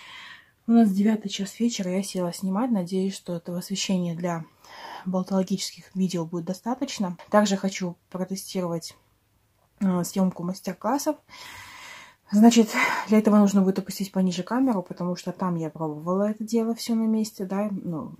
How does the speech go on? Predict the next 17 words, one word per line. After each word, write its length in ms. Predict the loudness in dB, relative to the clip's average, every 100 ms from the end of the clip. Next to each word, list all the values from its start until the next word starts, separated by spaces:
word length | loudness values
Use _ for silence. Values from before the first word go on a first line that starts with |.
| -10
прямо 240 | -6 -6 -6
телефон 460 | -10 -6 -2 -2
включала, 580 | -2 -4 -2 -2 -2 -6 -4
и 120 | 0
мне 200 | 0 0
понравилось 680 | -2 -2 -4 -8 -14 -14 -12
то, 140 | -14
что 140 | -14 -12
я 140 | -8
увидела, 440 | -4 -2 0 -2 -4
поэтому 500 | -8 -8 -8 -10 -12 -20 -20 -20 -20 -20 -6
посмотрим, 480 | -4 0 0 0 -2
как 160 | -2 -2
это 160 | -2
будет 220 | -2 -2
выглядеть 400 | -2 -2 -4 -6
здесь. 400 | -2 0 0 -4